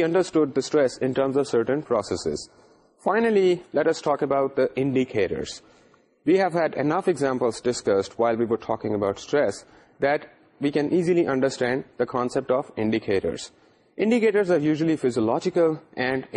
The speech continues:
emotional. Physiological indicators ہیں such as muscle tension. When people are tense, when people are perceiving that they are into a situation that is life-threatening or that is threatening up to a certain extent,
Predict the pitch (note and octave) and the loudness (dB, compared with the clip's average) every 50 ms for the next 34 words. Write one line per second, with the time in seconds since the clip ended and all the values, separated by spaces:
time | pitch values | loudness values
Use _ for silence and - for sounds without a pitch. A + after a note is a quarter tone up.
0 | A#2+ A2+ A#2 A2+ G#2+ - - - - - - - - _ _ _ _ _ _ _ | -2 0 0 0 -2 -4 -6 -10 -10 -10 -12 -14 -20 _ _ _ _ _ _ _
1 | _ _ _ - G3+ G3 A#3 A3 G3+ G3 F#3 F3+ G3 F3 - D#3+ D#3+ E3+ D#3 D3+ | _ _ _ 0 2 2 4 2 2 2 2 0 0 0 2 0 0 0 2 2
2 | D#3 D3 C3+ D3 D3+ C3+ - D3+ C#3 C3 B2+ B2+ B2+ - - _ _ _ _ - | 2 2 4 2 0 0 0 0 0 2 0 0 -2 -8 -16 _ _ _ _ -4
3 | - D3+ C#3 - D3 C#3 - - - - _ - B2+ B2+ - - C3+ B2+ C3+ C3 | -4 -2 0 0 0 0 -2 -6 -12 -14 _ -4 -4 -2 -2 -2 -4 -2 -2 -2
4 | C3+ A#2+ G#2+ - - - - - _ _ _ _ _ _ - C#3+ D3 C#3+ F3+ F3 | -2 -2 -4 -8 -10 -12 -14 -16 _ _ _ _ _ _ -4 -2 0 0 0 2
5 | G3+ F#3+ F#3 E3+ E3 D#3+ - E3 C3+ A#2 A2 A2+ - - - _ _ _ _ _ | 2 2 2 2 0 -2 -2 -2 0 0 -2 -2 -4 -10 -16 _ _ _ _ _
6 | _ _ - C#3 C#3 C#3+ E3+ E3 E3 D#3+ D#3+ D3+ D3 D3 D3 C#3 - - _ - | _ _ -4 -2 0 0 0 2 2 2 4 4 2 2 0 -4 -10 -16 _ -2
7 | D3 C#3 - - G3 G3+ F3 C3 A#2+ B2+ B2+ B2+ C3 B2+ B2+ C3+ C#3 C#3+ C3+ C3+ | -2 0 0 0 2 2 2 2 2 2 2 2 0 0 2 2 4 4 4 2
8 | B2+ - C3+ C3 B2 C3 B2+ B2+ - - B2 - - C#3 D#3 D3 - C3+ B2 A#2+ | 0 0 -2 0 0 0 0 0 0 -4 -4 -2 0 0 0 2 0 0 0 2
9 | A#2 A2+ A2+ A#2 A2+ - A#2 A2+ G#2+ G2+ - - - A#2 A#2 - D3 C#3+ C3 B2 | 2 2 2 0 0 0 0 0 0 -2 -2 -4 -4 -4 -2 0 0 0 2 0
10 | B2 B2 - - - - _ - - D#3 G#3 G#3 G3+ G3 - - - _ - - | 0 -2 -6 -14 -20 -6 _ -2 0 2 2 2 2 -2 -2 -8 -18 _ -4 0
11 | D#3 E3+ G3+ A3 G3+ F#3 D#3 C#3 C3 C3+ C3+ - C#3+ D3 - F#3+ F#3+ E3+ E3 C#3+ | 2 2 2 2 2 2 2 2 2 0 0 -2 -2 0 2 0 2 2 2 2
12 | C3 B2 B2 A#2+ A#2 A#2 - - B2+ B2 A2+ A2 A2 | 2 2 0 -2 -2 -4 -4 -2 -2 0 0 -2 -4